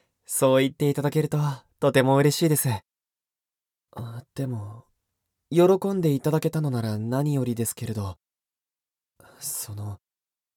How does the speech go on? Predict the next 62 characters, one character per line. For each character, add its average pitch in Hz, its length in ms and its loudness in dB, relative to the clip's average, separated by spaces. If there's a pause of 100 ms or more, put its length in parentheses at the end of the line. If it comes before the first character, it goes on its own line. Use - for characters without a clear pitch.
(680)
ご 156 160 4
迷 175 180 6
惑 175 220 4
で 139 100 4
は 107 180 -2
あ 101 60 -2
り 123 100 0
ま 143 120 2
せ 160 140 0
ん 156 40 0
で 139 80 -2
し - 60 -4
た 104 100 -8
か？ 95 240 -12 (1700)
あ、 127 340 -8 (180)
い 147 140 -4
え、 110 260 -4 (840)
バ 175 180 8
レ 190 80 6
ン 196 100 0
タ 196 100 0
イ 202 60 -4
ン 190 80 -2
デ 170 120 4
ー - 20 4
に 127 180 0
何 139 340 0
か 127 140 -6
い 113 80 -8
た 139 120 -4
だ 147 80 0
い 143 60 -2
た - 100 -4
わ 151 120 -4
け 156 80 -4
で 139 100 -2
も 117 140 -2
な 120 140 -2
い 127 60 -4
の 113 100 -6
に、 92 240 -10 (760)
こ 117 140 -2
の 117 120 4
よ 127 140 2
う - 20 -2
に 117 100 -2
ホ 113 240 -2
ワ 131 120 4
イ 143 40 0
ト 151 120 -4
デ 143 140 0
ー 117 60 -2
を 98 60 -4
渡 101 240 -4
す 131 100 -12
の 113 140 -8
は 85 280 -14 (280)
一 98 180 -10
方 120 160 -8
的 - 240 -12
か 139 160 -14
な 139 160 -10